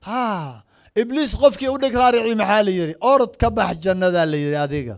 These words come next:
Wixii adiga ku raacana, cadaabkan idinka buuxinaa jahannama. Soo marna lama dhihin. Ha, war Ibliis aynu ka fogaano. Ha, camalkiisa waa rijsi min camali shaytaan.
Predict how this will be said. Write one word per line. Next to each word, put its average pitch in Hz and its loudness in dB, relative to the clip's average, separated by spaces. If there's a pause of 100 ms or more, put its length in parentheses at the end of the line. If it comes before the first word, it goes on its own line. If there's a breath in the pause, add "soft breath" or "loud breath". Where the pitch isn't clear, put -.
(440)
Wixii 208 0
adiga 196 2
ku - -6
raacana, 175 0 (320)
cadaabkan 165 0
idinka 139 -6
buuxinaa 123 -6
jahannama. 113 -8
Soo 180 -2
marna 226 2
lama 226 4
dhihin. 160 -2 (680)
Ha, 180 -14 (640)
war 131 -4
Ibliis 202 0
aynu 233 2
ka 269 6
fogaano. 254 4 (720)
Ha, 180 -8
camalkiisa 254 2
waa 254 6
rijsi 277 0
min 247 -4
camali 294 4
shaytaan. 240 -4